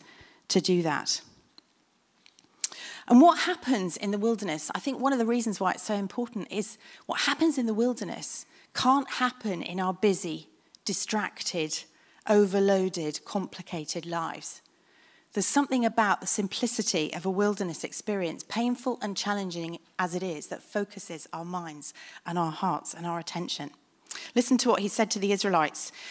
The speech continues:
Deuteronomy eight, verse sixteen. This is Moses talking to the Israelites, reminding them what the point of the wilderness was. And Moses says this, "He, God, gave you manna to eat in the wilderness, something your ancestors had never known."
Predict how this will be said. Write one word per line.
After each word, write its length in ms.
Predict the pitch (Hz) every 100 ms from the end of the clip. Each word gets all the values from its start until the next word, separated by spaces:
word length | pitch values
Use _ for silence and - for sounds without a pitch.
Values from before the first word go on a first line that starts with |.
| - -
Deuteronomy 560 | 240 233 233 226 196
eight, 260 | 180 180 -
verse 200 | 196 185
sixteen. 580 | - 220 - - 185 165
This 140 | 185
is 120 | 202
Moses 540 | 214 226 269 254 208 -
talking 380 | - 262 262 220
to 100 | -
the 100 | 226
Israelites, 520 | 220 208 175 - - - -
reminding 680 | 220 233 254 277 269 226
them 220 | 196 196 -
what 300 | 208 247 262
the 80 | 214
point 400 | - 277 240 -
of 80 | 165
the 80 | 202
wilderness 500 | 220 208 202 170 -
was. 420 | 190 165 139 - _ - - -
And 80 | 214
Moses 300 | 226 220 220
says 280 | - 220 202
this, 260 | 233 185
"He, 300 | - 330 277
God, 340 | 196 294 233 226
gave 200 | 262 233
you 120 | 240
manna 320 | 254 320 466
to 200 | - -
eat 200 | 277 269
in 80 | 247
the 60 | 233
wilderness, 440 | 262 254 185 165
something 380 | - 277 269 247
your 140 | 226 262
ancestors 640 | 311 311 240 220 214 190
had 140 | 196
never 340 | 226 220 226 233
known." 400 | 214 170 160